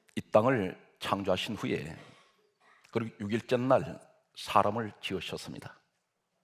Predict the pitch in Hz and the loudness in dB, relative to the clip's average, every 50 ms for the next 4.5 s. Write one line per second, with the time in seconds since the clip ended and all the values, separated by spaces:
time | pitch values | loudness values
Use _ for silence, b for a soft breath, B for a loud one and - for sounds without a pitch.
0 | _ _ _ _ B B B B B B B B B B B B B B B _ | _ _ _ _ B B B B B B B B B B B B B B B _
1 | - 123 131 131 113 101 - - 110 110 110 101 107 104 - - 95 98 - 107 | 0 4 4 4 4 4 2 0 0 0 0 -2 -4 -2 2 4 2 2 4 4
2 | 107 104 - - 117 92 80 82 87 - - - - - 104 95 95 101 113 - | 2 2 4 2 2 2 2 -2 -6 -10 -14 -6 -4 -2 0 0 0 0 0 -2
3 | - - 101 101 104 95 101 117 113 - - - - 110 104 101 101 95 90 90 | -4 -6 -6 -2 0 0 0 -2 -4 -6 -8 -4 -2 -2 -2 -2 -2 -2 -2 -2
4 | 92 92 87 - - 107 87 80 82 | -2 -4 -4 -2 -4 -4 -4 -6 -10